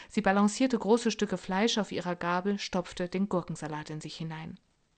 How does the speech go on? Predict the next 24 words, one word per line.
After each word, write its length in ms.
"Du 140
hast 180
den 100
ganzen 320
Tag 300
Zeit. 280
Ist 180
es 120
zu 100
viel 200
verlangt, 340
was 140
Ordentliches 480
zu 80
kochen?" 480
Der 80
Vater 340
salzte 380
das 160
Essen 340
mit 140
einer 260
ausladenden 600
Armbewegung, 760